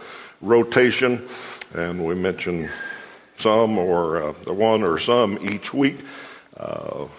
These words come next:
here's some of the smaller congregations up in the Quad Cities area that we, uh, put in a group and advertise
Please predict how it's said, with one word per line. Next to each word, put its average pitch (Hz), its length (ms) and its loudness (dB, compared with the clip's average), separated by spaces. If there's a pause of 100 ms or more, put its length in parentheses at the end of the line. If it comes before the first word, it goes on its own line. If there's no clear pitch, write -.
here's 85 160 -2
some 92 220 0
of 85 80 0
the 78 80 -4
smaller 95 400 2
congregations 92 840 2
up 92 160 2
in 87 80 -2
the 85 60 -4
Quad 95 360 2
Cities 117 380 4
area 110 400 6
that 80 200 -4
we, 87 240 -2 (520)
uh, 78 180 -4
put - 260 -4
in 92 160 -2
a 78 60 -2
group 104 420 0
and 82 100 0
advertise 90 1000 2